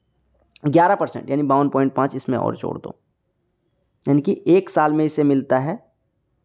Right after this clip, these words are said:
पाँच सौ सतहत्तर पॉइंट पाँच। तो छियालीस सौ बीस कितने में मिलेगा, इसके बटे पाँच सौ सतहत्तर पॉइंट पाँच कर देंगे, आठ टाइम्स जाएगा। देख लेना, चेक कर लेना, आठ पंचे चालीस, आठ सत्ते छप्पन, चार साठ,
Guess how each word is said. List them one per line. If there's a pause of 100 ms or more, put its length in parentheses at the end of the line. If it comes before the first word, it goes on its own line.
(460)
पाँच
सौ
सतहत्तर
पॉइंट
पाँच। (240)
तो
छियालीस
सौ
बीस
कितने
में
मिलेगा, (300)
इसके
बटे
पाँच
सौ
सतहत्तर
पॉइंट
पाँच
कर
देंगे, (580)
आठ
टाइम्स
जाएगा। (180)
देख
लेना,
चेक
कर
लेना,
आठ
पंचे
चालीस,
आठ
सत्ते
छप्पन,
चार
साठ,